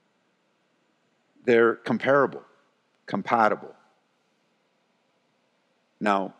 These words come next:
notice in verse twenty-three, Adam says, "This is now bone of my bones and flesh of my flesh. She shall call, she shall be called woman because she was taken out of man.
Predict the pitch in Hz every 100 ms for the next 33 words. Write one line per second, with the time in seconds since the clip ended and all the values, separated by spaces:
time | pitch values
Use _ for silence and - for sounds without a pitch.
0 | _ _ _ _ _ _ _ _ _ _
1 | _ _ 95 110 107 98 - - 92 98
2 | 92 - 101 87 - 117 104 92 98 104
3 | 98 98 87 87 - - _ _ _ _
4 | - 107 117 110 107 101 104 113 113 95
5 | 92 80 110 107 101 95 92 - 117 110
6 | 107 90 85 - 120 110 92 - - -
7 | _ _ _ - - - 135 - 120 107
8 | 117 110 - - - 156 151 - 120 120
9 | 117 - 117 110 95 92 139 113 90 156
10 | 208 _ - _ - - 110 - 117 104
11 | - - 123 131 110 107 101 110 107 82
12 | 104 107 87 76